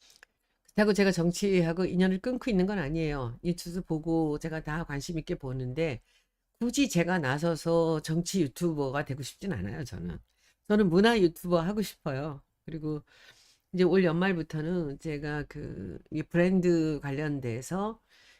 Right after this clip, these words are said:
이제 그, 이제 유료 그 방송을 할 거예요. 제가 하지 않고 이제 유료 이북을 낼 거죠. 브랜드 상-, 성공 사례를 하나씩 아주 디테일하게 하면서, 이제 누가 기획사가 있습니다. 그래서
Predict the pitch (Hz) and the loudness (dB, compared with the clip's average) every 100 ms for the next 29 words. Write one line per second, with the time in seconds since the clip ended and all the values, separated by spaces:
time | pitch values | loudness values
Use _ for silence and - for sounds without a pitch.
0 | _ - 135 127 120 113 - - 175 147 | _ -12 -8 -6 -6 -8 -12 -12 -12 -14
1 | - - 147 175 226 269 214 165 127 73 | -16 -8 0 2 4 6 6 6 2 -2
2 | - - - - 120 104 98 - 160 185 | -10 -18 -20 -10 -8 -6 -6 -2 0 0
3 | 147 139 202 - 175 131 165 151 - 156 | 0 -4 -6 -4 -4 -4 -4 -6 -6 -2
4 | 170 165 208 190 120 190 170 135 139 185 | 0 0 -2 -4 -4 -4 -4 -4 -2 0
5 | 208 190 180 - - - 220 247 226 175 | 2 0 -2 -20 -8 0 2 2 2 2
6 | 123 - 117 - 143 127 - 131 - 170 | 0 -4 -10 -8 -10 -10 -14 -14 0 2
7 | 170 160 151 190 - - 254 240 202 214 | 2 0 -4 -8 -8 -8 -4 -2 -2 -2
8 | 226 190 202 233 - - - _ 269 262 | -2 -2 -2 -4 -8 -20 -20 _ 0 0
9 | - 208 - 185 - 233 240 196 190 - | 0 -6 -6 -8 -6 -4 -2 0 -2 2
10 | 214 170 147 131 170 180 127 _ - - | 0 0 -2 -4 -4 -4 -6 _ -20 -20
11 | _ 226 233 196 160 196 208 143 - 143 | _ -4 0 0 0 -2 -2 -4 -8 -10
12 | 143 151 175 165 - 226 220 208 190 131 | -8 -4 -2 -2 0 -2 2 0 2 -2
13 | 180 165 123 135 131 - 131 139 135 | -4 -4 -4 -8 -10 -10 -8 -8 -12